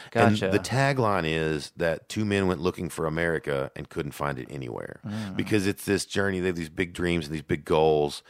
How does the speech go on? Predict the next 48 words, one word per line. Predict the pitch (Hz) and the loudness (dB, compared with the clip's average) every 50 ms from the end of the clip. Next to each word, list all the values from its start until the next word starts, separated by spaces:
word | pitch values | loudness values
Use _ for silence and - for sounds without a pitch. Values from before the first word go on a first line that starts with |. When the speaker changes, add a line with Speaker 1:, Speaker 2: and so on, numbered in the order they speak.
| - - - - - _ - | -20 -20 -20 -20 -18 _ -6
Speaker 1:
And | 80 76 78 82 80 69 - | -4 -4 -2 -4 -6 -6 -4
then | - 87 85 82 | -4 -2 -2 -2
this | 76 76 - - | -2 -4 -6 -8
trip | - - - 90 78 - | -8 -4 -2 -2 -2 -2
just | - 78 73 - | -4 -8 -8 -6
turns | - 82 82 78 71 73 | -4 -4 -4 -4 -4 -4
into | 76 73 65 | -6 -6 -4
all | 62 65 65 65 | -2 -2 -2 -2
hell | - - 69 62 60 | -4 -4 -4 -4 -4
for | - - - 58 53 50 | -6 -6 -6 -6 -6 -6
them. | 50 50 - - _ _ _ _ - - - | -8 -12 -14 -18 _ _ _ _ -16 -10 -6
And | - 90 | -2 -2
then | 87 - | -2 0
Speaker 2:
Wow. | 104 | 2
Speaker 1:
Jack | 98 98 90 71 71 | 4 4 4 4 2
Nicholson's | 85 95 - - 95 82 85 98 95 82 | -2 -4 -2 -2 -2 -2 -2 -2 -2 0
in | 85 92 92 | 0 0 2
it. | 92 90 87 - - - - - - - | 2 2 0 0 -4 -14 -20 -20 -14 -6
Um, | - 82 80 76 | -2 -2 -2 0
Jack | 73 101 104 92 | 2 2 2 2
Nicholson | 104 107 95 87 87 98 | 0 -4 -4 -4 -4 -4
gets | 92 90 - | -4 -4 -4
high | - - 80 85 87 90 98 95 - | -4 -2 0 2 2 2 2 0 0
on | - 87 90 92 | 0 0 0 0
film | 87 - - 87 85 92 101 110 | -2 -4 -4 -2 0 0 0 -2
'cause | 107 - 98 | -2 0 2
all | 95 117 | 2 4
the | 117 | 2
pot | - - 92 95 101 - | 2 2 2 2 2 0
they | 98 | -2
smoke | 87 - 90 90 80 | -4 -2 -2 -2 -2
in, | - 80 | -2 -4
it's | 78 - | -4 -2
real | 87 87 | -4 -4
pot. | 82 - 67 - 50 - _ _ - - | -2 -2 -4 -4 -4 -6 _ _ -4 0
Speaker 2:
Uh-oh. | 123 143 151 160 139 - 120 117 107 98 | 2 2 2 2 0 -2 -2 -2 2 2
Speaker 1:
And | 95 98 | 2 4
Jack | 92 113 117 - 175 | 6 4 4 4 4
Speaker 2:
<laughs> | |
Speaker 1:
Nicholson, | 104 113 - 131 101 - 101 95 | 4 4 4 2 2 2 0 0
there's | 95 92 | 2 2
a | 82 85 | 2 4
moment, | 90 92 104 120 113 87 62 | 4 4 4 4 4 2 0
you'll | 67 98 120 117 | 2 2 2 2
appreciate | - - 104 82 - 90 73 | 2 0 -2 -2 0 -2 -2
this | 80 85 - | -2 -2 -2
too. | - 131 123 101 | -2 -2 -2 -2
Speaker 2:
Mm-hmm. | - 113 110 107 98 95 | -2 -4 -4 -4 -4 -4